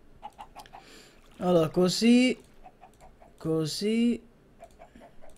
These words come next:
Così, così. Uno, due, uno, due, uno, due.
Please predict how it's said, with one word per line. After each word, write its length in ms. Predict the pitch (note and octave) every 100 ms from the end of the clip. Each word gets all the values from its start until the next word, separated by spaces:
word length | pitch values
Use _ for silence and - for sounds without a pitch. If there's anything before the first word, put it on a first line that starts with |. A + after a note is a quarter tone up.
| - -
Così, 520 | D#3+ D#3 G#3 G#3+ -
così. 500 | - E3 F3 A3+ A#3 - - - - - - - - _ - -
Uno, 240 | - F#3+ G3+
due, 140 | G3
uno, 200 | F3+ F#3+
due, 140 | G3+ G3
uno, 200 | F#3 G#3
due. 420 | B3 C4 B3+